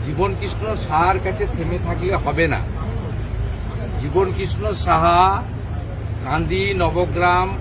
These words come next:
খড়গ্রাম এইসব এলাকার এমএলএদের দিয়ে তালিকা তৈরি করা, টাকা তোলা এবং সেই লোকেদেরকে টাকার বিনিময়ে চাকরি পাইয়ে দেওয়ার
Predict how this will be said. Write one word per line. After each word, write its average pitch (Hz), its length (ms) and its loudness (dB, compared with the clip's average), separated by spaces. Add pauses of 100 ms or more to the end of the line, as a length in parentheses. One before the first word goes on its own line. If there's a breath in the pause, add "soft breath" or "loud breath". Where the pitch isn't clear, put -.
(100)
খড়গ্রাম 151 440 0 (920)
এইসব 196 320 2 (140)
এলাকার 185 380 6 (360)
এমএলএদের 208 760 4 (800)
দিয়ে 190 280 6 (220)
তালিকা 170 360 -2 (100)
তৈরি 175 360 0
করা, 180 200 0 (160)
টাকা 160 200 -4 (100)
তোলা 170 300 0 (160)
এবং 175 120 -6 (120)
সেই 160 220 -6
লোকেদেরকে 170 580 -4 (180)
টাকার 160 320 -6
বিনিময়ে 160 380 -6
চাকরি 147 340 -8
পাইয়ে 143 260 -6
দেওয়ার 151 200 -4